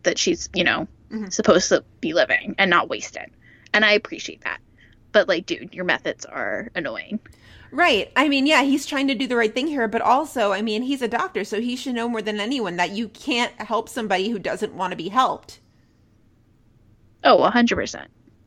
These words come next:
Speaker 2: So if
Speaker 1: Yeah.
Speaker 2: she has no desire to get clean, he's just setting himself up for heartbreak.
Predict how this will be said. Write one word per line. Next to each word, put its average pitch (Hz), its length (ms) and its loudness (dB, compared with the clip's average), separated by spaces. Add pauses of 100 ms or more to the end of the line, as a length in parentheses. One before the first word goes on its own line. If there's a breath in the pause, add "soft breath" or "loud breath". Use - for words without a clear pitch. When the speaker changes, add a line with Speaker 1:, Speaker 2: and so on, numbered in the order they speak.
Speaker 2:
So 220 300 0
if - 80 2
Speaker 1:
Yeah. 196 140 6
Speaker 2:
she 262 460 -4
has 262 240 0
no 233 140 0
desire 226 400 2
to 220 40 -6
get 202 160 -2
clean, 254 440 -6
he's 240 320 -6
just 233 160 -12
setting 220 240 -4
himself 202 360 -4
up 208 200 -4
for - 100 -4
heartbreak. 214 580 -6